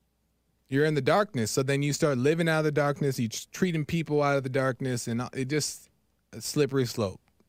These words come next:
to the ditch, down into the ditch, right? And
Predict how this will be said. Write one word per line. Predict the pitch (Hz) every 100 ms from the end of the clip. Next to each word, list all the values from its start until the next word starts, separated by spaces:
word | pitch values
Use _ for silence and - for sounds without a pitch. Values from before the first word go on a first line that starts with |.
| _ _ _ _ _ _ _ _ _ _ _
to | -
the | 117 117
ditch, | 120 98 - - - -
down | 123 131 139
into | 135 139
the | 131
ditch, | 113 95 - - - _ _ _ _ _ _ _ _ _ _ _
right? | 120 127 143 - _ _ _ _ _ -
And | 151 151 151 147 139 123